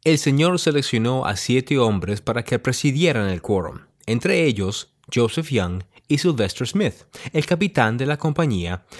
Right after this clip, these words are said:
que se había peleado con el profeta durante la marcha del campamento de Israel. Con la ayuda del Sumo Consejo de Kirtland,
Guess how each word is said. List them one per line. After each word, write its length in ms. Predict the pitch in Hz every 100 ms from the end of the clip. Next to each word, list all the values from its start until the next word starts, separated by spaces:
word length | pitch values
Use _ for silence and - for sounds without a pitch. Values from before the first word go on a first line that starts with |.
| - -
que 120 | 143
se 200 | - 117
había 420 | 98 117 147 147
peleado 720 | 117 95 104 202 202 95 110
con 160 | - 120
el 100 | 120
profeta 580 | 160 151 98 87 98 104
durante 400 | 117 110 107 113
la 140 | 110
marcha 420 | 101 92 95 -
del 200 | 110 117
campamento 580 | - 127 135 101 85 87
de 80 | 90
Israel. 500 | 87 98 175 220 151 _ _ _ - - - - - -
Con 260 | 180 175
la 120 | 147
ayuda 380 | 117 113 147 151
del 180 | 135 104
Sumo 320 | - 160 151
Consejo 540 | - 104 - 131 - 113
de 120 | 92
Kirtland, 460 | - 120 80 76